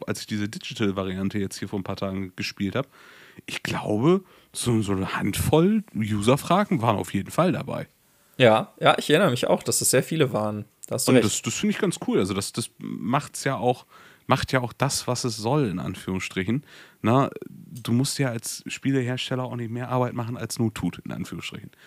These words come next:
Speaker 1: Wenn du wirklich n-, eine Möglichkeit hast, die Community einzubinden, warum nicht? Ne? Also ich, ich weiß, was bei meinen Lieblingsspielen alles für einen Aufwand betrieben wird in den Communities.
Speaker 2: Und es gibt mit Sicherheit, äh, viele Leute, die gerne auch, ähm,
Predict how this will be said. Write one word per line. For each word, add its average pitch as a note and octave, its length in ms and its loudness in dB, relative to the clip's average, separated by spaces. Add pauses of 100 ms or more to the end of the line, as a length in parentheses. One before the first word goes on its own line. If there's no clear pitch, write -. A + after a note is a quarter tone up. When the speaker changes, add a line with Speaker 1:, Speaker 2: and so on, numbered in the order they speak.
(320)
Speaker 1:
Wenn B2 120 6
du D#3+ 100 8
wirklich C#3+ 240 2
n-, C#3 220 4
eine A#2+ 260 4
Möglichkeit C3+ 440 4
hast, D3+ 180 0
die B2 60 -4
Community A#2 360 0
einzubinden, G2 500 -2 (220)
warum G2+ 480 0
nicht? E3+ 320 0 (200)
Ne? C3 160 0 (560)
Also A2+ 240 4
ich, - 260 -2
ich - 160 -2
weiß, C3 320 2
was A#2+ 160 0
bei A2 140 2
meinen D#3 260 4
Lieblingsspielen F#2+ 640 2
alles G2 380 -2
für - 80 -2
einen F#2+ 80 0
Aufwand G2 320 -2
betrieben F#2 480 -6
wird F#2 140 -4
in F2 60 -4
den F#2 120 -2
Communities. F#2 640 -2 (240)
Speaker 2:
Und A#2 60 0
es G#2 100 2
gibt B2 200 0
mit A2 100 4
Sicherheit, B2+ 540 8
äh, A2+ 180 8
viele D#3 300 2
Leute, A#2+ 320 10
die G2+ 140 -2
gerne A#2 520 6
auch, G#2+ 320 6
ähm, G#2 300 2